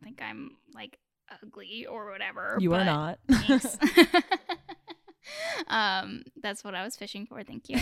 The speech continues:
Speaker 2: <laughs> Absolutely.
Speaker 1: <laughs> Um, but, you know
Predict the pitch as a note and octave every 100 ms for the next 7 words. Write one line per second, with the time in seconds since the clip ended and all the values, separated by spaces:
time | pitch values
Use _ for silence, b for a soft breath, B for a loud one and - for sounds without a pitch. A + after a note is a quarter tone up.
0 | - A#3 - A3+ - G3 - C#4 - -
1 | D4 - C#4 A3 G3 - - - B B
2 | D4 - B3 A3+ G#3+ - C#4+ G#3+ F#3+ -